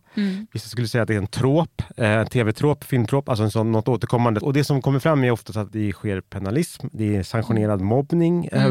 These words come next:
Speaker 2: Grupptrakasserier och sadistiska lärare. Och allt det där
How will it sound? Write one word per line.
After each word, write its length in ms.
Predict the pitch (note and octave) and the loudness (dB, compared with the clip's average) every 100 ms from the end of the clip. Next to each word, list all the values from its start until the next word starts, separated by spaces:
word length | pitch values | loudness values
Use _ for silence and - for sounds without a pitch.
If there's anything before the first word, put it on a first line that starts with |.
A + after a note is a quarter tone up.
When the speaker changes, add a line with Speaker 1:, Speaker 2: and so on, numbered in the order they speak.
| A#2+ | 2
Speaker 2:
Grupptrakasserier 720 | B2 - - C#3 A#2+ A2 G#2 | 0 -2 -6 -6 -4 -2 -2
och 260 | A2+ A2 - _ _ | -2 -6 -12 _ _
sadistiska 600 | - - A2 G2 A2 - | -8 -4 -4 -4 -6 -6
lärare. 320 | G2+ - - - - - - | -6 -6 -10 -14 -16 -18 -8
Och 280 | - - | -6 0
allt 160 | C3 D3+ | 0 0
det 80 | E3+ | 0
där 220 | B2 | 2